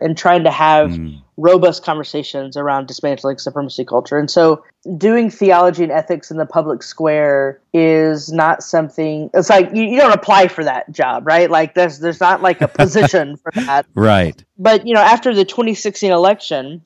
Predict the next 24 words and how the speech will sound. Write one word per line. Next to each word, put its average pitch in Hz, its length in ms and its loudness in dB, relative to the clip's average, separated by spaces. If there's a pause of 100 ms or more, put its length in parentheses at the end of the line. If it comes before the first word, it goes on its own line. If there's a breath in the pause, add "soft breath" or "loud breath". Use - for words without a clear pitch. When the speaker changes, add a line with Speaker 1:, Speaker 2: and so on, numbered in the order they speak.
Speaker 1:
that 165 140 -2
we 165 120 -2
all 170 200 4
remember, 147 640 -6
I 175 80 2
left 185 320 2
my 175 140 -2
faculty 180 500 -2
post 147 680 -8
at - 100 -8
the - 80 -16
Pacific 160 420 -4
School 160 260 -4
of 143 100 -6
Religion 147 400 0
in 139 120 -2
Berkeley, 147 280 0
California, 139 760 0
and 160 180 2
moved 156 200 0
home 156 180 0
to 139 100 -6
the 127 120 -2
South, 123 580 -2